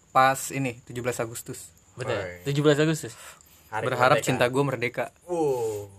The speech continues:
Speaker 1: Nyatanya enggak, anjir, cinta gua masih dijajah.
Speaker 3: Wih.
Speaker 2: Kenapa tuh?
Speaker 3: Dijajah sama cowok lain.
Speaker 1: Nah, itu bangsat banget anjing. Gua pacaran tujuh belas Agustus, gua putus, iya, gua sama, putus juga gak beda jauh sama hari jadiannya.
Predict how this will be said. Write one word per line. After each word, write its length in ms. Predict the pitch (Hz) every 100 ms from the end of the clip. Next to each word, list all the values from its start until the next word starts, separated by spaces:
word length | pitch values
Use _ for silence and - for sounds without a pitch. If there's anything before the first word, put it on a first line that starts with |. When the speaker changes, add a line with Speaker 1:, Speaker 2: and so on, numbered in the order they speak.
| _ _ _ _ _ _ _
Speaker 1:
Nyatanya 460 | 127 143 135 170
enggak, 340 | 143 160 160 143
anjir, 200 | 139 131
cinta 320 | - 123 120
gua 320 | 113 127 147
masih 240 | 156 117 131
dijajah. 420 | 113 120 131 123 - _ _ - - 123
Speaker 3:
Wih. 160 | 120 110 110 - - - _ _
Speaker 2:
Kenapa 260 | 117 113 -
tuh? 140 | 98
Speaker 3:
Dijajah 260 | 113 120 131
sama 220 | 143 135
cowok 220 | 139 135
lain. 200 | 156 143 139
Speaker 1:
Nah, 480 | 147 170 165 151 139
itu 240 | 139 143
bangsat 320 | 127 131 131
banget 240 | 135 139 135
anjing. 260 | 131 131 - - - - - _
Gua 420 | 135 190 220 - - _ _
pacaran 300 | - 139 160 202
tujuh 140 | 175
belas 140 | 139 127
Agustus, 500 | 117 113 120 143 -
gua 180 | 135 160
putus, 380 | 156 156 170
iya, 240 | - 160 151
gua 180 | 135 160
sama, 320 | 139 143 143
putus 300 | - 135 156
juga 480 | 147 135 135 131 - _
gak 160 | - 131
beda 200 | 131 131
jauh 300 | 123 127 143
sama 600 | 147 135 127 127 127 127
hari 220 | 135 127
jadiannya. 500 | 127 123 123 135 139